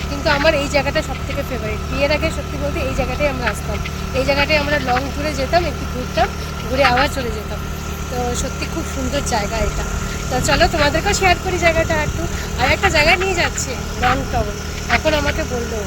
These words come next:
রংটং হচ্ছে একটা পাহাড়ি জায়গা, আর ওখানে ওয়েদারটা দারুণ ওয়েদার, মানে ওখানে গেলে না মনে হবে যে আমি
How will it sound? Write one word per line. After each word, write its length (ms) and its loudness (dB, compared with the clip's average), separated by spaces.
রংটং 400 6
হচ্ছে 320 0
একটা 480 0
পাহাড়ি 380 2
জায়গা, 340 -2
আর 260 2
ওখানে 320 0
ওয়েদারটা 560 6
দারুণ 580 2
ওয়েদার, 520 0
মানে 160 4
ওখানে 480 2
গেলে 280 4
না 200 4
মনে 240 0
হবে 240 2
যে 120 2
আমি 300 4